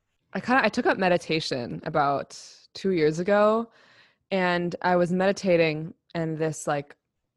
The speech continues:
album title just, like, came into my head before I had written any of the songs, and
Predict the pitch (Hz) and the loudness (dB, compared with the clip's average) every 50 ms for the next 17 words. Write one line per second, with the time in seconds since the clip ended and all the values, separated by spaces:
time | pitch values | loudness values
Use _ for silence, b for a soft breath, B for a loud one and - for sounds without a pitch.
0 | _ _ _ _ _ _ _ _ _ _ _ _ _ - 208 226 220 233 226 214 | _ _ _ _ _ _ _ _ _ _ _ _ _ 2 4 4 4 4 2 0
1 | - 190 170 165 160 160 156 156 - 165 - - 185 170 170 165 160 - 165 156 | 2 2 2 4 4 2 0 -2 -4 -6 -6 -4 -4 -2 -2 -4 -4 -4 -4 -4
2 | 160 170 156 147 143 160 170 - - 196 208 202 208 220 196 165 160 175 170 170 | -2 0 0 0 0 -2 -4 -2 2 2 4 4 4 2 2 2 2 0 0 0
3 | - - 156 160 160 160 151 151 147 - 147 143 156 185 233 285 330 - - - | -2 -4 -2 0 0 0 -2 -4 -6 -6 -6 -4 -4 -6 -6 -8 -10 -14 -20 -20
4 | - b b b b b b b b b b b b b _ - 185 185 185 180 | -20 b b b b b b b b b b b b b _ 0 0 2 2 2
5 | 180 185 165 - | 2 0 -2 -4